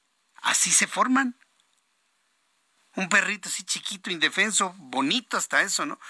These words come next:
Sus ojotes así abiertos, ¿no? Viendo a su dueña, pensando que va a jugar con ella y pum, lo mata. No, no, no, no, qué cosa. Qué país, qué sociedad somos, ¿eh?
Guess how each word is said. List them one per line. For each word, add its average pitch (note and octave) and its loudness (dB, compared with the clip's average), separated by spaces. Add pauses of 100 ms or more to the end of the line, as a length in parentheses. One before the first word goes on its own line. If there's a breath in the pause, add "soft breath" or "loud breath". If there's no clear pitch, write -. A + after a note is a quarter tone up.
(200 loud breath)
Sus - 2
ojotes D#3 0
así - -2
abiertos, C3 0
¿no? C#3 -2
Viendo C#3 0
a A#2+ 4
su A2+ -4
dueña, C3+ 2 (300 loud breath)
pensando D3+ 2
que C#3 0
va C#3 4
a C#3 0
jugar C#3 -2
con C3 -2
ella E3+ 0
y E3 -6
pum, F3+ -8
lo - -2
mata. - -6 (680 soft breath)
No, - 2
no, - -4
no, - -14
no, - -14
qué - -10 (100)
cosa. - 2 (1600 soft breath)
Qué F#3 0
país, D3+ 2
qué F#3 -2
sociedad D3+ 0
somos, B2+ -6
¿eh? A2 -12